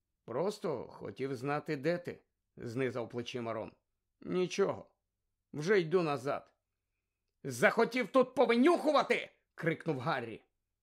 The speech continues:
Він розумів, що Рон не мав жодного уявлення, що тут було, що він прийшов ненавмисно.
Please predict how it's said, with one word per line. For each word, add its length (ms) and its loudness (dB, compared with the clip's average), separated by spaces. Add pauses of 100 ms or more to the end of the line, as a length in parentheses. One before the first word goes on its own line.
(480)
Він 280 -4
розумів, 500 -2
що 180 -2
Рон 180 2
не 80 -2
мав 180 -2
жодного 420 0
уявлення, 680 -4 (200)
що 360 -4
тут 260 -4
було, 440 -2 (240)
що 200 -2
він 140 0
прийшов 400 0
ненавмисно. 680 0